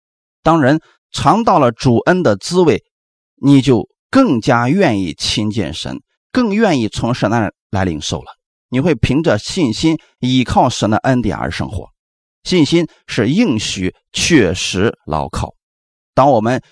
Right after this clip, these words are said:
聚集在耶稣基督身上的时候，我们的信心是持续的，是稳固的。因为圣经告诉我们说，信道是从听道来的，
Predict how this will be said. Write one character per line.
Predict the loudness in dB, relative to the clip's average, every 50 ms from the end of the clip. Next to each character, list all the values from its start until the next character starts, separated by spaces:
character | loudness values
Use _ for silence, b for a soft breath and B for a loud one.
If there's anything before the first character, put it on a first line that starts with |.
| _ _ _
聚 | -6 -2 -2 0
集 | 0 2 2
在 | 2 2 2
耶 | 2 2 2 2
稣 | 2 2 0 0
基 | 0 -2
督 | -2 -2
身 | -2 -2 -2 -2
上 | -2 -2
的 | -2 -2
时 | -4 -4
候， | -2 -2 -2
我 | 0 0 0
们 | 2 2
的 | 0 0
信 | -2 -2 -4 -4
心 | -4 -4 -4 -4
是 | -4 -4 -6
持 | -6 -6 -4 -2 0 0
续 | 0 -2 -6 -8 -10
的， | -12 -14 -20 _ _ _ _ -12
是 | -6 -4 -4
稳 | -2 -2 -2 -2 -2 -4 -4
固 | -2 -2 -2 -2 -4
的。 | -6 -12 _ _ _ _ _ _
因 | 0 2 2 4
为 | 2 0 b b b b b
圣 | -4 -2 0 0 0
经 | 2 0 0 0
告 | 2 2 2 2
诉 | 2 0 0
我 |
们 | 0 0 0
说， | 0 0 0 0 -2
信 | -6 -8 -4 -2 -2 -2 -2 0
道 | 2 4 4 4
是 | 2 0
从 | -2 0 0 -2 -2
听 | -2 -2 -2 -2 -2 0 2
道 | 2 2 4 2
来 | 2 0 -2 -2
的， | -2 -4